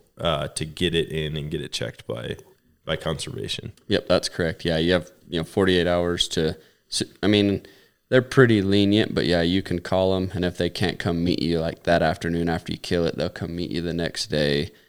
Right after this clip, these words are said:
Speaker 2: And really all that is, is just for them. They check the sex, they pull the tooth, and then they put a permanent tag in it.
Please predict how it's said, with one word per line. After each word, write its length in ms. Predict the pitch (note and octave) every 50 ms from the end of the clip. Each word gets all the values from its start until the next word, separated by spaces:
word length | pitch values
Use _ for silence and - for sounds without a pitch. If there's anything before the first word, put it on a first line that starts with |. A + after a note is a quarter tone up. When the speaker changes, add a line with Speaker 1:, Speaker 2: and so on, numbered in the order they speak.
| _ _ _ _ -
Speaker 2:
And 140 | - E2+ F#2
really 300 | G2+ A2 A2 G#2+ G2 F#2+
all 160 | F#2+ G2 F#2
that 220 | F#2+ F#2 F2+ -
is, 240 | F2 F2+ F2 - -
is 160 | D#2 E2 -
just 220 | - - F2 - -
for 140 | - E2
them. 280 | E2 F2 E2+ E2+ E2+ E2
They 120 | E2+ E2+
check 300 | E2 - - F#2 E2+ -
the 80 | - E2
sex, 520 | - - - F#2 F#2 F2+ F2 - - -
they 140 | - - C#2
pull 240 | - - - F2+ E2+
the 100 | E2 E2
tooth, 380 | - - - E2 E2+ E2 - -
and 140 | D#2 D#2
then 140 | D#2 D2+ D2
they 100 | D2 D2
put 200 | - - E2+ E2
a 40 | D#2
permanent 460 | - - - D#2 D2 C#2 C#2 - -
tag 260 | - - G#1+ - - -
in 120 | - A1
it. 180 | A#1 - -